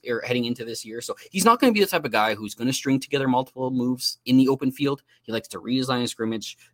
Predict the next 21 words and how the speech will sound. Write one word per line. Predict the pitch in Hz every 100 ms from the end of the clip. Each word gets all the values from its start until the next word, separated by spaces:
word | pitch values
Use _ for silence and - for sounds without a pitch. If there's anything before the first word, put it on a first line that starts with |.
| _
get | 127 123
downhill | 127 123 117 117
quickly, | - 110 110
bounce | 104 101 120 120
off | 117 -
tackles, | 107 110 - 110 107
you | 107
know, |
maybe | 107 120
another | 117 117
cut | 113 110
here | 107 113
and | 104
there. | 107 107 - -
He's | -
hard | 127 135
to | 117
get | 117
to | -
the | -
ground. | - 120 123 120 120